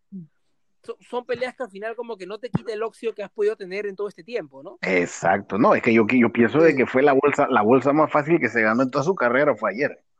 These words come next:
Speaker 3: Sí.
Speaker 1: El sábado.
Speaker 2: El sábado, ok.
Speaker 3: Sí, no, el tipo, la verdad que cuando subió al ring este Alexander The Great Flores, eh, desde que, desde que yo vi que estaban anunciando a los boxeadores,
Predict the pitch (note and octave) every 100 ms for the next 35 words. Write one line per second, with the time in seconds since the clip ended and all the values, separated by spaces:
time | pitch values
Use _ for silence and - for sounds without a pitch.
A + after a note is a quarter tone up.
0 | _ - - _ _ _ _ _ _ _
1 | _ D3 C3+ F3 F3 C#4 F#3 C3+ C3 -
2 | - - - F2 D3 C3+ E2 E2 G#2 -
3 | _ _ _ _ _ _ _ _ _ _
4 | _ _ _ _ _ _ _ G#3 F#3+ G3
5 | F3 F3+ F3 G3 F3+ D3+ D#3+ - E3 C#3+
6 | - C#3 D3+ D3 D#3+ D#3 - D#3+ C3+ -
7 | D3 D3+ D3+ C3+ - A2+ A#2+ B2+ C#3+ C#3+
8 | D3 D#3 D#3+ D#3+ _ _ _ _ _ _
9 | - D#3 C#3+ C#3 C3+ C3+ C#3 C#3 C3+ B2+
10 | C3+ C3+ C#3 D#3 F3 E3+ E3+ D3 D3+ D#3+
11 | D3+ B2 D3 D3+ D#3 D3 A2+ A#2+ - B2+
12 | C#3 D#3 E3